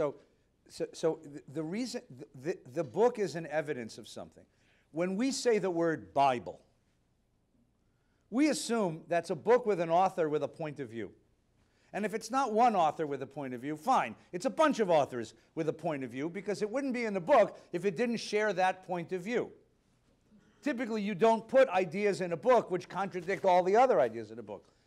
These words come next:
But that's not the editorial principle of the Bible. Because if it were, this book shouldn't be there. You can't have Kedoshim Tihiyu,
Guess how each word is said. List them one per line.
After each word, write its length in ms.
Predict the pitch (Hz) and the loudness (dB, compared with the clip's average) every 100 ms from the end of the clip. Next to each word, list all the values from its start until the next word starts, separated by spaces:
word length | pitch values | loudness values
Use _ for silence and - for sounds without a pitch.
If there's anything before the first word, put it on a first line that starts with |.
| _ - | _ -12
But 120 | 165 | -4
that's 240 | 202 202 | -4 -4
not 260 | 196 202 208 | -4 -4 -4
the 120 | 208 | -4
editorial 580 | 196 180 - 175 180 170 | -4 -4 -6 -4 -4 -4
principle 600 | 165 156 143 139 123 123 | -8 -12 -12 -14 -14 -14
of 60 | 113 | -10
the 60 | |
Bible. 420 | 117 170 - - _ _ _ _ _ _ - | -6 -6 -6 -12 _ _ _ _ _ _ -12
Because 300 | - 185 170 | -6 -6 -4
if 120 | 165 | -6
it 120 | 170 | -2
were, 280 | 190 247 196 | 2 2 2
this 240 | 151 165 | -4 -10
book 200 | 143 165 | -6 -8
shouldn't 280 | - 160 156 | -8 -12 -10
be 140 | 180 226 | -12 -12
there. 180 | - - _ _ _ _ | -14 -20 _ _ _ _
You 80 | 165 | -18
can't 400 | - 226 247 233 - | -10 -4 -4 -4 -2
have 380 | 208 185 143 - | 2 2 0 -4
Kedoshim 680 | 165 160 156 - 208 202 - | -2 -2 -2 -4 -6 -6 -8
Tihiyu, 640 | 185 147 156 160 147 | -12 -12 -8 -6 -6